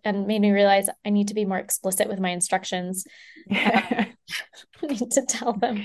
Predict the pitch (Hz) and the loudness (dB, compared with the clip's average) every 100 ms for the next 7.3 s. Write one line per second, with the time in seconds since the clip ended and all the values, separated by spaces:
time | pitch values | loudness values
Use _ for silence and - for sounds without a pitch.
0 | 311 453 403 415 330 339 415 277 269 226 | -4 2 4 4 0 0 2 2 2 2
1 | 302 349 349 - 285 277 269 156 175 - | 0 0 -2 0 2 2 0 -2 -2 0
2 | 233 196 185 - 214 202 139 117 131 143 | 0 -2 -6 -4 -2 -2 -2 -6 -4 0
3 | 180 190 - 185 - _ _ - 208 208 | 0 -2 -2 -4 -4 _ _ -2 -2 0
4 | 220 214 190 - 214 208 135 117 170 190 | 0 0 -2 -4 0 0 -2 -4 0 0
5 | - 262 254 262 - - - 170 190 196 | 2 0 0 -2 -2 -4 -2 -2 0 0
6 | 190 185 202 196 202 196 156 127 113 - | 0 0 0 0 0 -2 -4 -8 -10 -10
7 | 123 - | -8 -8